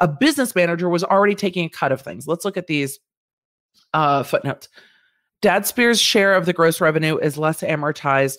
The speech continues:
of pre-production expenses and running show costs for sounds and lights. Um, okay.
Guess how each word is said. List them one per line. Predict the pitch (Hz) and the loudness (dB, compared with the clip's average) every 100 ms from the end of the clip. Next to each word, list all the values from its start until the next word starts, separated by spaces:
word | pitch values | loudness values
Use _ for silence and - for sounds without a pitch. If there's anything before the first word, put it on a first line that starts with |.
| _ 151 | _ 0
of | 139 - | 0 -2
pre-production | - 165 165 151 139 - 127 | -4 -2 0 -2 -2 -4 -10
expenses | - 208 202 202 190 - - _ - | -6 -2 0 0 -2 -6 -20 _ -8
and | 156 147 | -4 -2
running | 151 151 151 147 | 0 0 -2 -6
show | - - 143 | -6 0 0
costs | 139 139 127 - - | 0 0 0 -2 -10
for | - 147 | -8 -6
sounds | - 123 120 | -2 -2 -2
and | 120 | -4
lights. | 117 67 - - - _ _ _ _ _ _ - | -6 -8 -14 -18 -20 _ _ _ _ _ _ -2
Um, | 156 147 139 120 95 - _ _ _ _ _ _ _ _ _ _ _ - | 0 2 0 -2 -8 -16 _ _ _ _ _ _ _ _ _ _ _ -6
okay. | 151 135 107 | -4 -4 -6